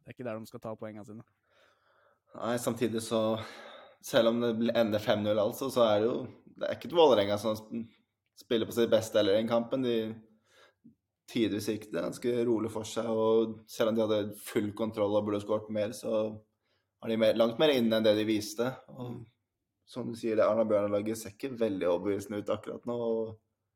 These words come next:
Speaker 2: så nesten ut som det var både en og to divisjoner i forskjell, eh,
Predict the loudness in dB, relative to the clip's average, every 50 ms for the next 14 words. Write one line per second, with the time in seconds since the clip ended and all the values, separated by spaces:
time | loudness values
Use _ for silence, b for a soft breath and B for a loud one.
0 | _ _ _ _ _ _ _ _ _ _ _ -16 -14 -12 -10 -10 -12 -12 -14 -14
1 | -16 -16 -12 -8 -6 -4 -2 0 0 0 0 0 0 0 0 0 0 -2 -2 -6
2 | -8 -4 -2 0 0 2 2 0 0 -2 -2 -2 -2 -2 -2 -4 -6 -8 -6 -6
3 | -8 -6 -6 -4 -4 -4 -4 -6